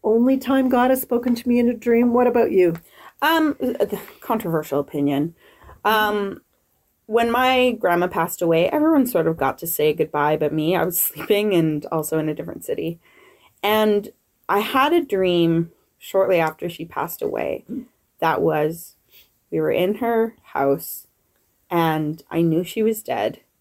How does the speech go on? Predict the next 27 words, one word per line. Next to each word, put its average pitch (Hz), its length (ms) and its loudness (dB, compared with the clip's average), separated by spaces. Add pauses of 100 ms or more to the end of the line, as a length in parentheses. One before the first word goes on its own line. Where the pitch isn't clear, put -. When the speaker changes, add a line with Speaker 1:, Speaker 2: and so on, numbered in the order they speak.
(400)
Speaker 2:
and 170 100 -14
she 311 160 2
knew 185 120 4
she - 160 -6
was - 200 -4
dead, - 280 -8 (760)
but 170 160 -2
we 175 260 0
had 156 600 -4 (840)
one, 160 720 0 (920)
like, 139 240 -6
last 156 540 -4 (100)
conversation 160 540 -8
anyway. 104 480 -4
And 175 360 0 (420)
I 202 80 2
don't 190 240 2
know 262 80 2
how 294 160 2
to 320 80 4
explain 214 400 -2
it 196 180 0 (400)
other 208 320 6
than 170 640 2 (840)
I'm 180 240 -2
positive 202 720 0
that 160 360 0